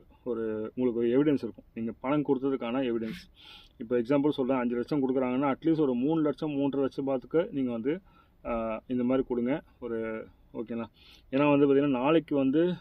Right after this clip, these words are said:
அஹ், அவங்க வந்து உங்களை ஏ-, ஏமாத்தி, ஏமாத்தப்பட்டாலோ நீங்க, இல்ல அவங்களால வந்து பண விஷயமா ஏதாவது இஷ்யூ ஆனாலோ, நாளைக்கு நீ அவங்க மேல வந்து ஈஸியா நீங்க கேள்வி கேட்கலாம். ஓகேங்களா? ஆனா வந்து இப்போ உள்ள ஏஜென்சிஸ் வந்து பாத்தீங்கன்னா,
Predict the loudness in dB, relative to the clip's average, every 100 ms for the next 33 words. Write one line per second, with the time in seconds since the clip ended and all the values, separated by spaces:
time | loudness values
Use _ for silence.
0 | -12 -8 -4 -2 -2 -2 -4 -6 -4 -2
1 | 2 2 2 2 2 2 2 2 0 0
2 | 0 4 4 2 0 2 2 2 0 -4
3 | 0 2 2 2 -2 -6 -10 -20 -20 -4
4 | 2 4 6 8 8 6 4 2 2 0
5 | -2 0 2 2 2 0 2 2 2 0
6 | -2 0 0 0 0 -2 -4 -20 _ -6
7 | 0 2 2 2 0 0 0 0 2 2
8 | 2 0 0 0 0 -2 0 2 2 2
9 | 0 -4 -12 _ _ -14 -10 -6 0 2
10 | 2 4 4 2 0 0 4 4 4 0
11 | -2 -2 -2 -2 -2 -4 -6